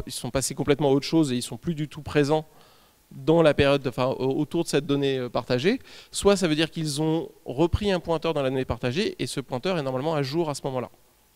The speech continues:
Et donc la période quiescente, c'est cette période qui s'étend entre le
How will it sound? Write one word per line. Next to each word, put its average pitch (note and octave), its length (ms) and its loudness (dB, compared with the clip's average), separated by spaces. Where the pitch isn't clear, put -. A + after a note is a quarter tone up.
Et C#3 60 0
donc D3 160 0
la E3+ 100 8
période E3+ 300 6
quiescente, F3+ 440 4
c'est - 240 2
cette F3+ 200 2
période D#3 320 6
qui - 140 -10
s'étend D3+ 400 2
entre D3 300 -2
le C3 280 0